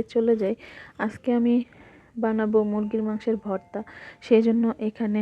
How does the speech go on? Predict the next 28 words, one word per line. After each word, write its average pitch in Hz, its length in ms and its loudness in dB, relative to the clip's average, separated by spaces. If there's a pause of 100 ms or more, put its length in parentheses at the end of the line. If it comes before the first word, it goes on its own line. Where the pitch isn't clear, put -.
হচ্ছে 214 200 -4 (180)
আদা 208 240 -2
কুচি, 220 260 -6 (120)
রসুন 214 300 -2 (100)
কুচি, 214 260 -4 (120)
পেঁয়াজ 214 240 -4 (120)
কুচি, 214 240 -6 (120)
ধনিয়া 208 380 -6
পাতা, 208 340 -8
শুকনা 214 360 -6
মরিচ, 208 340 -4
কাঁচা 202 300 -10
মরিচ 208 340 -2
ও - 20 -4 (120)
মুরগির 208 400 -2
বুকের 208 340 -4
মাংস 208 220 -2 (760)
নিয়ে 214 240 2
নিয়েছি। 202 340 -2 (1600)
এগুলাকে 240 380 0 (140)
আমি 202 160 -4
আজকে 214 260 -6
ভর্তা 208 320 -8
বানাবো। 208 340 -4 (560)
তো 220 60 0 (100)
চুলাতে 240 400 0
আমি 233 160 -2
একটা 233 120 -8